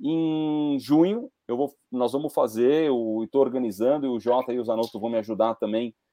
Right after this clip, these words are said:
na, na divulgação, na promoção do primeira, ah, do Blockchain Real Estate Summit Brasil, que é o primeiro evento presencial que vai juntar todo o mercado imobiliário e de tecnologia e Blocktech pra falar.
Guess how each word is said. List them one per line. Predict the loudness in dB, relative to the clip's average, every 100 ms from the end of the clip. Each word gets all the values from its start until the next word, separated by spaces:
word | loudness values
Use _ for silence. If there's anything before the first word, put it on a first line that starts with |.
| _ -6
na, | 2 4 4
na | 2
divulgação, | -2 -2 -4 0 0
na | 0
promoção | 0 -2 0 0 0
do | 0
primeira, | 0 2 4 4 4 0 _ _ _
ah, | 4 4
do | 4 0
Blockchain | 4 6 6 4 -2 -2 0
Real | 0
Estate | -2 -2 -6
Summit | 0 2 2 -4
Brasil, | -4 -2 0 -2
que | 0
é | -2
o |
primeiro | -2 -2 0
evento | 0 0 -4 -4 -6
presencial | -4 -4 -4 -6 2 4 4 0 _ _ _
que | -4
vai | 2 2 0 -6 _ _
juntar | -6 -6 0 0 0
todo | -2 -2
o |
mercado | -2 -2 -2 -2
imobiliário | -4 -4 -2 0 2 2 2 0 -2
e |
de | -4
tecnologia | -4 -4 -4 -8 -8 -4 -2
e | 0
Blocktech | 0 0 -2 -2 -2 -6
pra | -2 0
falar. | 0 2 4 4 0